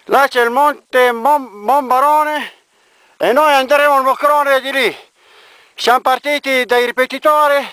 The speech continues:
facendolo al petto e seguendo un tracciato di mezza costa, passando diverse baite.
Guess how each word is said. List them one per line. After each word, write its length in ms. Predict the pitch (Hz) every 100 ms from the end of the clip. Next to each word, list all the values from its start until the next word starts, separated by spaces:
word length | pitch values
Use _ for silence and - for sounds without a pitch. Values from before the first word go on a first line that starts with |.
| - _ - - _ _ _ _ -
facendolo 600 | 190 202 277 285 247 247
al 100 | 240
petto 520 | 294 294 277 285 277 214 - _ _ _ _ _ _
e 140 | -
seguendo 440 | 175 240 269 294 269
un 60 |
tracciato 460 | 262 247 277 277 262
di 100 | 233
mezza 260 | 269 269 254
costa, 500 | 277 277 - 185 135 - - - - - - - - - - _
passando 540 | - 175 - 269 285 269
diverse 380 | 262 277 262 269
baite. 540 | 277 269 214 156 113